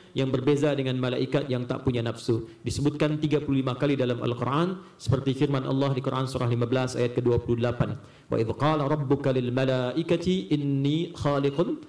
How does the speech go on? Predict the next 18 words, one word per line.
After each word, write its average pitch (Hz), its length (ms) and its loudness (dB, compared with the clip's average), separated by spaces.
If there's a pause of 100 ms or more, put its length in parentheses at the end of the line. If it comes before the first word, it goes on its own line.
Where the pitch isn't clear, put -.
(120)
bashara." 117 640 -2 (320)
"Ya 160 400 4
ayyuhan 147 480 2
nasu, 160 480 0
hai 165 240 2
semua 160 240 0
manusia 170 640 0
tanpa 151 400 -2
kecuali. 120 400 -2 (960)
Ittaqu 185 480 2
rabbakumul 156 640 2
ladzi 165 320 4
khalaqakum 156 480 0
min 143 320 2
nafsi 151 320 2
wahidah." 120 480 2 (160)
Bertakwalah 160 720 2
engkau 202 560 0